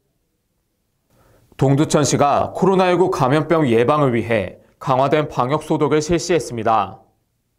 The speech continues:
이는 시민들의 불안감을 해소하고 방역 사각지대를 없애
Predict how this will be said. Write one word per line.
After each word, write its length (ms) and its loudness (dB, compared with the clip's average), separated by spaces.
이는 300 0
시민들의 580 2
불안감을 520 2
해소하고 840 -2
방역 360 0
사각지대를 680 -2
없애 520 -4